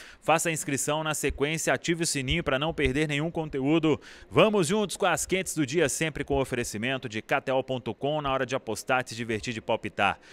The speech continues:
K T O ponto com, utilize o meu cupom Samuel, você terá vinte por cento de bônus no valor do primeiro depósito. Supermercado B H, quinta maior rede de supermercado do Brasil, tem sempre um pertinho de você. E Ideal Proteção Veicular,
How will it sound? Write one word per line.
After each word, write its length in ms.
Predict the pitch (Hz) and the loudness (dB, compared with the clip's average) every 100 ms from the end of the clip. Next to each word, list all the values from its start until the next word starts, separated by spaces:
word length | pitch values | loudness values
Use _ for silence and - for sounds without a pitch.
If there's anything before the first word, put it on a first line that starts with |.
| - | -12
K 140 | - 165 | 0 2
T 100 | 151 | 4
O 100 | 139 | 4
ponto 300 | 143 143 180 | 2 -2 -2
com, 220 | 165 196 | 2 0
utilize 340 | 190 156 147 | 0 -2 -2
o 20 | 135 | 0
meu 160 | 135 | 0
cupom 320 | 131 127 127 | 0 -4 -4
Samuel, 440 | 131 156 156 151 160 | -4 -4 0 2 2
você 180 | 139 147 | 0 -4
terá 240 | 147 143 | 2 2
vinte 240 | 131 160 | 2 -4
por 140 | - 135 | -4 -4
cento 240 | - 143 | -2 -6
de 80 | 127 | -4
bônus 480 | 113 135 110 92 - - - | -2 0 -2 -6 -12 -18 -6
no 120 | 147 | 0
valor 220 | 156 143 131 | 4 4 4
do 100 | 123 | 2
primeiro 300 | 123 160 185 | 0 0 2
depósito. 680 | 175 - 151 147 - 151 - - - | 2 4 4 4 2 0 0 -10 -12
Supermercado 840 | - 226 190 170 156 127 156 147 | -4 0 2 2 2 0 0 0
B 80 | 143 | 0
H, 380 | 127 110 131 127 - - - | 0 2 2 0 -8 -20 -4
quinta 360 | 202 208 180 | -2 0 -2
maior 240 | 170 160 139 | 0 0 2
rede 300 | 143 156 131 | 2 0 -2
de 40 | |
supermercado 580 | - 156 143 120 147 143 | -4 -2 0 2 2 4
do 120 | 147 | 4
Brasil, 360 | 139 120 127 151 | 2 2 2 0
tem 160 | 151 | 0
sempre 360 | 131 160 143 151 | -2 -2 -2 -4
um 100 | 151 | 0
pertinho 380 | 147 120 - 143 | 2 2 -2 -4
de 80 | |
você. 500 | 135 127 - 143 151 - | 0 0 2 0 0 0
E 220 | 151 220 | -4 -2
Ideal 420 | 208 190 180 175 | 0 2 2 2
Proteção 520 | 160 170 165 151 - 156 | 0 -2 0 -2 -2 0
Veicular, 200 | 156 | 0